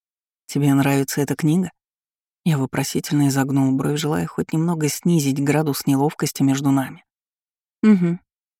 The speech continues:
пробормотала она, пытаясь вырвать томик у меня из рук. Однако эта попытка не увенчалась успехом. "Дай посмотреть".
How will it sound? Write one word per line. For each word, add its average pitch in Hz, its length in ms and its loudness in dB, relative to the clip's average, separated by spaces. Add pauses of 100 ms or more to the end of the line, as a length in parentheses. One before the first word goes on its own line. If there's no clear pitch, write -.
(540)
пробормотала 135 760 0
она, 135 300 -4 (500)
пытаясь 151 440 -2
вырвать 151 440 0
томик 156 360 2
у 139 40 2
меня 139 320 6
из 135 140 0
рук. - 320 -8 (800)
Однако 180 400 -2
эта 151 140 -2
попытка 160 460 -2
не 143 100 6
увенчалась 139 680 0
успехом. - 540 -10 (580)
"Дай 156 200 4
посмотреть". 143 560 -2